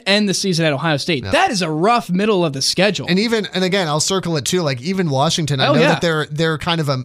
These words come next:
Speaker 2: a middle of the road Pac-twelve team, which is not a great conference. That's still an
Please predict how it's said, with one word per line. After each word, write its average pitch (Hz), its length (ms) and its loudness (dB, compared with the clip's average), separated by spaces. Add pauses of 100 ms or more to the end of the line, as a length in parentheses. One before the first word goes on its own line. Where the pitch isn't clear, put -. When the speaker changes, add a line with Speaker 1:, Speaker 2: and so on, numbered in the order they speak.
Speaker 2:
a 131 280 -2
middle 175 360 2
of 175 80 -2
the 160 60 0
road 160 240 0
Pac-twelve 165 580 -4
team, 165 380 0
which 151 160 -2
is 117 80 -4
not 160 120 0
a 143 60 -2
great 135 260 -4
conference. 143 480 -2 (360)
That's 175 180 0
still 214 300 0
an 165 120 -2